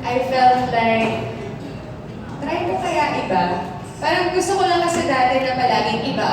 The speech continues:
ako, iba ako. But when I grew up, I realized that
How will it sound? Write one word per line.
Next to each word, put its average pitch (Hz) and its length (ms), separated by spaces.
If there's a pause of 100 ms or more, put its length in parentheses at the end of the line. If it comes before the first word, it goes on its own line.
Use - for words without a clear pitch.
(120)
ako, 175 240
iba 180 160
ako. 175 260 (680)
But 330 240
when 339 160
I 339 60 (100)
grew 285 160
up, - 240
I 240 240
realized 214 560 (160)
that 190 880